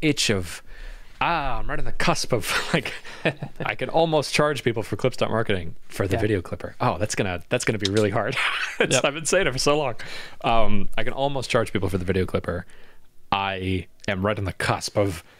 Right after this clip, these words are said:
Speaker 1: finally getting people to transition over to the, the serverless thing on File Inbox.
Speaker 2: Yeah.
Speaker 1: And, yeah, it's, it's just more development to get 'em over. But you're right.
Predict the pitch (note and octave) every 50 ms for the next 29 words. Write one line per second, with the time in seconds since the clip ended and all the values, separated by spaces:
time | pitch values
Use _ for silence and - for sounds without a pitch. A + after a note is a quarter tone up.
0 | - - - - - A#2+ A#2+ A#2+ A2 G#2 G2+ G#2+ G#2 F2+ - G#2+ - G2 F#2 -
1 | G#2 F#2+ - - - G2+ F#2+ F#2 F2 - F#2+ F#2 F2+ F#2+ F2+ F2+ F2+ F2+ F#2+ -
2 | - - - F2 F2 - - G2 F#2 F2+ E2+ - - F#2 F2+ - - F#2 F2+ F2+
3 | F2+ F2+ F2+ F2 - - - - - - - - - A#2+ A#2+ B2 - - - -
4 | - - - - - - - - - - - - - - - - - - - -
5 | - - - - - - - - - - - - - - - - - - - -
6 | - - B2+ A#2 A2+ A#2+ - - - - G#2+ A2 G2+ F2+ E2+ - - - - G#2
7 | - - - A#2+ A2+ - - - - - - - - - A2 - A2+ G#2 F#2 G2
8 | F#2 F#2+ F2+ F2 F2 E2+ - E2+ E2+ - - - F#2+ F2+ G#2+ - - - C#3+ -
9 | - C3 C3 C#3 C#3+ B2+ A2 - -